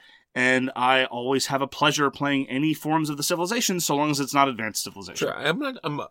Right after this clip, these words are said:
Speaker 2: I'm, I'm not quite sure it would hold up to eight hours. Like, I could sim-, I could easily see two f-, four-hour sessions. But, but with how simple the rules are to s-, to s-, to do that over and over again for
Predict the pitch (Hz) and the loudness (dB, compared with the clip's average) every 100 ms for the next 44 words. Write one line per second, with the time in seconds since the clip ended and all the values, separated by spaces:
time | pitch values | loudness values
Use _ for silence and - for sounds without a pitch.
0 | - 123 123 110 - _ _ _ _ 113 | -2 2 2 -2 -12 _ _ _ _ -4
1 | 113 113 135 - 139 104 117 104 95 85 | -2 4 2 4 0 0 2 2 2 0
2 | 87 90 85 - - - 90 - 76 80 | -4 -4 -4 -6 -12 -10 -10 -10 -10 -8
3 | 58 62 82 87 87 85 - - - - | -10 -12 -10 -10 -10 -12 -12 -12 -8 -6
4 | - 160 165 110 110 104 143 160 135 151 | -2 -2 -2 -6 -6 -8 0 0 0 -4
5 | - 120 104 95 - 123 104 - _ _ | -4 -6 -6 -8 -6 -6 -6 -12 _ _
6 | - - 147 120 95 82 - - - _ | -8 4 8 8 6 -4 -10 -12 -18 _
7 | - - - - _ - 104 - _ _ | -20 -20 -20 -20 _ -14 -14 -14 _ _
8 | _ - 104 - 98 101 _ - - - | _ -4 -4 -4 -14 -14 _ -18 -6 2
9 | 139 - 151 131 107 107 113 117 123 101 | 2 2 0 0 -2 0 0 6 6 4
10 | 85 - _ - 87 - - - - 87 | -4 -8 _ -8 -6 -4 -6 -6 -10 -8
11 | 82 107 104 101 - 107 107 110 101 101 | -4 0 2 0 0 4 6 6 6 4
12 | 98 98 98 98 95 87 85 | 4 4 2 0 -2 -4 -2